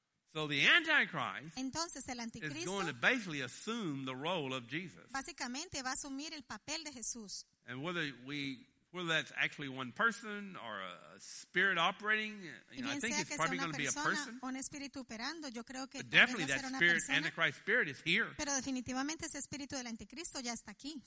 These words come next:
Speaker 1: All right?
Speaker 2: ¿Ok?
Speaker 1: They were amazed and they followed the beast.
Speaker 2: Ellos estaban asombrados y seguían a la bestia.
Speaker 1: And they worshiped the dragon, Satan,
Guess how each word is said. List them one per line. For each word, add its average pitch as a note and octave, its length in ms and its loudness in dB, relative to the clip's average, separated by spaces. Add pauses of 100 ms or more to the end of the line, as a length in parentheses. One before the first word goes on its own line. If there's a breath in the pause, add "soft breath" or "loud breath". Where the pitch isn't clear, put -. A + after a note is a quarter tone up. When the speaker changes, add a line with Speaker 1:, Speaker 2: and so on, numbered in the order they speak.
(160)
Speaker 1:
All G2+ 120 -18
right? C#3+ 160 -12 (520)
Speaker 2:
¿Ok? A3+ 160 -16 (1400)
Speaker 1:
They D3 100 0
were F3 120 0
amazed G3+ 400 8
and D#3 120 0
they C#3+ 100 0
followed F#3+ 460 -4
the F#3+ 80 -8
beast. D3 460 -10 (800)
Speaker 2:
Ellos C4+ 220 -4
estaban C4 380 -2
asombrados B3+ 580 -2
y C#4 60 -2
seguían B3+ 420 -2
a C#4 80 -2
la B3 100 -4
bestia. G#3+ 400 -2 (120)
Speaker 1:
And E3 120 4
they E3 120 6
worshiped A3 500 6
the D3+ 80 -2
dragon, D3 560 6
Satan, E3 500 0